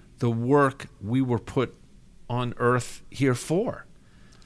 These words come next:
You, you cannot take that for granted to say, "Well, oh, sure, I want to be a great dad. I want to be a great husband. I want to be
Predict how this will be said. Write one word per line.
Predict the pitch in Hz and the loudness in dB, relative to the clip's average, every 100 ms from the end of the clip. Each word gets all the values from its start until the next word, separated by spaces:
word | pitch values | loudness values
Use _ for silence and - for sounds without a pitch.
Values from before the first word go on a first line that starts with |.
| - - | -20 -2
You, | 180 185 | -2 0
you | 170 190 | 0 0
cannot | 175 175 170 196 214 | 2 2 4 4 2
take | 180 156 | 0 2
that | 165 147 | 2 2
for | 156 | 0
granted | 135 180 202 127 120 | 0 0 2 0 0
to | |
say, | 117 156 | 0 0
"Well, | 147 214 208 202 190 - - - | 2 4 6 4 2 -12 -16 2
oh, | 247 269 | 4 6
sure, | - 226 233 - 143 | 4 4 4 4 2
I | |
want | 202 240 | 4 4
to | 175 | 4
be | 143 | 4
a | 107 | 2
great | 117 117 101 | 2 0 2
dad. | 110 143 117 78 | 2 2 2 -2
I | 123 | -4
want | 175 202 | -2 0
to | |
be | 139 107 | 0 0
a | |
great | 80 101 95 | -2 -4 -6
husband. | - 120 139 113 - - | -4 -4 -2 -4 -10 -8
I | 110 | -4
want | 143 147 - | -2 -2 -4
to | 104 | -2
be | 120 110 | 0 0